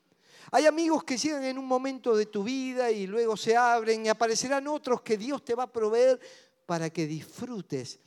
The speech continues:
también ese tiempo. Un triunfo deportivo. Nunca voy a olvidar cuando tenía nueve años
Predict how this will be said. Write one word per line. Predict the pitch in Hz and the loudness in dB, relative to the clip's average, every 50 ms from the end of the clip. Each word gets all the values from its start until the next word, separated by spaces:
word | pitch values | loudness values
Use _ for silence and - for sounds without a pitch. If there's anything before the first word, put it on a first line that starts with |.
| _ _ _ _ - | _ _ _ _ -4
también | - 151 147 156 156 165 160 160 | -4 -4 -2 0 -2 -2 -2 -2
ese | 151 - - 165 | -6 -8 -8 -10
tiempo. | 156 - 180 180 175 165 156 147 _ - 139 131 _ _ _ _ _ _ _ _ _ _ | -10 -6 -6 -6 -6 -8 -12 -18 _ -20 -20 -20 _ _ _ _ _ _ _ _ _ _
Un | - 151 190 196 185 | -10 -8 -8 -8 -6
triunfo | - 190 175 190 196 202 208 185 - 196 185 | -4 -2 -2 0 0 -2 -4 -2 -2 -2 0
deportivo. | 175 175 - - 180 175 170 165 - 220 220 214 190 175 - _ _ _ _ _ _ _ _ _ _ _ _ _ _ - | 0 -2 -2 -2 -4 -4 -4 -8 -10 -10 -10 -10 -10 -12 -14 _ _ _ _ _ _ _ _ _ _ _ _ _ _ -6
Nunca | 170 214 233 202 240 220 | -4 -4 -4 0 0 2
voy | 214 220 | 4 4
a | |
olvidar | 220 220 220 208 208 226 233 226 214 208 190 - _ _ _ _ _ _ - | 4 4 2 2 2 4 4 4 2 -2 -6 -14 _ _ _ _ _ _ -2
cuando | 190 190 196 196 196 185 | -2 0 0 0 -4 -2
tenía | - 196 202 214 214 214 208 | -2 -4 -2 -2 -2 -2 -2
nueve | 208 208 214 208 208 208 208 | -2 -2 0 0 2 2 2
años | 214 214 208 202 196 196 185 - - | 0 0 -2 -4 -8 -10 -10 -14 -18